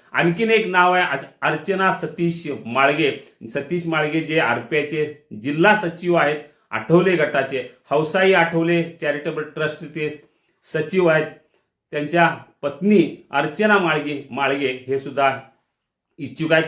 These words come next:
ते पंचायत समितीला, पण पंचायत समितीला जर महायुतीनं उमेदवारी दिली नाही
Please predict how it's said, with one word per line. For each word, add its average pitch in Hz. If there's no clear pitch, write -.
ते 202
पंचायत 196
समितीला, 156
पण -
पंचायत 139
समितीला 151
जर 139
महायुतीनं 139
उमेदवारी 123
दिली 123
नाही 123